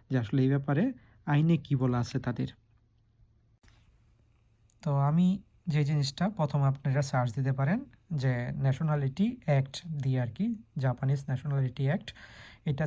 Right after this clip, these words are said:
দিলে যে পিডিএফটা আসবে, এটা আপনারা ওপেন করে দেখতে পারেন। তো আমি already এটার ওপেন করে রাখছি। তো এটার অনেকগুলো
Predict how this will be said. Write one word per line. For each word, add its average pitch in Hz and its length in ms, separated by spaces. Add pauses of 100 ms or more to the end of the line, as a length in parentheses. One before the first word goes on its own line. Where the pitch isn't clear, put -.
দিলে 180 200 (120)
যে 139 160
পিডিএফটা 156 520
আসবে, 139 280
এটা 139 180
আপনারা 143 240 (400)
ওপেন 135 280
করে 156 220
দেখতে 139 260
পারেন। 117 180 (240)
তো - 140
আমি 131 200
already 139 360
এটার 151 200 (560)
ওপেন 147 200 (100)
করে 156 200
রাখছি। - 260 (1160)
তো 151 60 (100)
এটার 170 300 (600)
অনেকগুলো 170 360